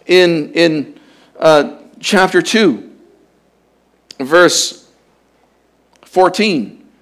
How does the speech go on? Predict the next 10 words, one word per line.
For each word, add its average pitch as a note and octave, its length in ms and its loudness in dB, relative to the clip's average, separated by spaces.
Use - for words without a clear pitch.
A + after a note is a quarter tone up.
"Having E3 300 0
canceled F3+ 480 -2
out F3 180 4
the D#3+ 100 -6
certificate E3 600 -6
of B2 180 0
debt D#3 240 0
consisting E3 520 -4
of" D3 180 2
what? F#3+ 340 0